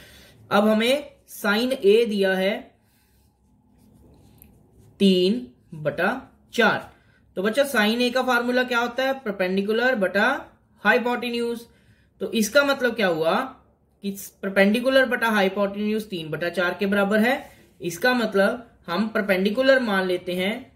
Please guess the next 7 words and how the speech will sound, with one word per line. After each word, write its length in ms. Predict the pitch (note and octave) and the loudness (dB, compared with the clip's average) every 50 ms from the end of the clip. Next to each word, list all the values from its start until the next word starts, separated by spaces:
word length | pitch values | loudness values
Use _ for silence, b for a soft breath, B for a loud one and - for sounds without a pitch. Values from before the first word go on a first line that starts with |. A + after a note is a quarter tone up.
| _ _ _ _ _ _ | _ _ _ _ _ _
तीन 540 | F#3+ F3 F3 E3 E3 E3+ F#3 A#3 C#4 C4 - - _ _ _ _ _ | -6 -6 -4 -4 -2 -2 -2 -2 -2 -6 -12 -20 _ _ _ _ _
और 360 | D#3+ D#3+ E3+ F#3 A3 C4+ C#4 A#3 - - | -2 0 2 2 2 0 -2 -4 -6 -2
hypotenuse 720 | F3 F3+ G#3+ G#3 G#3 F#3 F3+ F3+ F3 E3 E3 D#3+ D#3 D3+ D#3 | 0 0 0 2 2 0 0 0 -6 -8 -8 -8 -8 -8 -8
मान 200 | D3 C3+ C3+ B2 | -8 -8 -6 -6
लेते 280 | B2 B2 - - B2+ | -8 -8 -8 -8 -10
हैं 180 | C3+ D3+ F#3 A#3 C4+ - - _ _ _ _ _ _ - | -6 -6 -6 -6 -6 -10 -16 _ _ _ _ _ _ -20
चार। 340 | - - F3+ E3 - - - | -6 0 2 2 2 0 -6